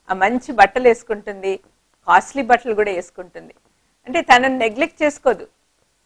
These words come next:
తను ఎవరు? దేవుని ఆలయం. నేను దేవుని ఆలయం కాబట్టి నేను పవిత్రగా ఉండాలి, నేను పరిశుద్ధంగా ఉండాలి, నేను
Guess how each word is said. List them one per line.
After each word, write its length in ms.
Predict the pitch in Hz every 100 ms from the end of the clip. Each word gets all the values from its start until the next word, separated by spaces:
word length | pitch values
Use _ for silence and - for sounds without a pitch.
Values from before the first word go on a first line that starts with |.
| 208
తను 260 | 247 302 392 _ _ _ -
ఎవరు? 560 | 208 233 269 277 285 277 _ -
దేవుని 360 | 190 214 247 214
ఆలయం. 440 | 165 180 214 175 _ _ _ _ _ _ _ _ _ -
నేను 260 | 208 240 214
దేవుని 340 | 226 285 311
ఆలయం 380 | 247 254 294 277
కాబట్టి 360 | 254 214 226 247
నేను 220 | 226 220
పవిత్రగా 600 | 196 202 214 240 240 233
ఉండాలి, 360 | 208 202 208
నేను 200 | 208 196
పరిశుద్ధంగా 640 | 196 180 - 214 226 233 226
ఉండాలి, 340 | 196 190 196
నేను 200 | 208 196